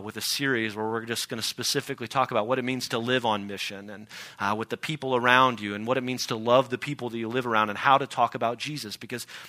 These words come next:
here's why this, this is important. It's not enough for us as a church to just love people, as important as that is. What did Jesus say? "Love God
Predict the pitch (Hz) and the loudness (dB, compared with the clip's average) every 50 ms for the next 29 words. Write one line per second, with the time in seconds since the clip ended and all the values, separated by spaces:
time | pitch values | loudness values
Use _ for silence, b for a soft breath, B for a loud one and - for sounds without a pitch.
0 | B - - 156 165 185 165 147 139 135 135 131 131 131 - - - 117 117 - | B 0 2 4 4 4 4 2 4 4 4 4 2 -2 -4 -6 -8 -10 -10 -8
1 | 131 131 - - 120 107 113 104 104 - - 139 104 73 92 - _ B B B | -6 -6 -4 -4 -4 -4 -6 -6 -8 -6 -6 -6 -6 -6 -10 -16 _ B B B
2 | B B B B B B _ 156 165 - - - 175 160 151 156 156 143 127 117 | B B B B B B _ 0 0 0 0 4 6 10 10 10 10 8 4 4
3 | 113 117 139 180 - - - - - - 131 127 139 135 - 143 117 117 107 - | 4 4 4 4 2 -4 -12 -12 -6 -2 0 2 2 2 0 -2 -4 -4 -6 -4
4 | - 147 139 135 - - - 127 110 - 131 120 - - - _ - 135 127 123 | -4 -4 -4 -4 -6 -8 -8 -10 -6 -4 -4 -4 -6 -8 -12 _ -2 0 2 2
5 | 117 - - - 107 - - 92 104 - _ - 117 117 127 120 110 - - 165 | 0 -2 -8 -12 -12 -12 -14 -16 -16 -16 _ -6 -4 -2 -2 -4 -6 -4 -2 -2
6 | 175 160 160 135 - 151 139 143 139 117 98 - - 131 135 139 127 143 143 135 | -2 -2 -2 -4 -2 -2 -2 -2 -4 -6 -8 -8 -6 -6 -6 -4 -4 -6 -6 -4
7 | 135 - - 110 104 107 117 135 143 143 156 143 127 127 131 | -4 -2 -2 -2 0 2 2 2 2 4 4 4 4 4 2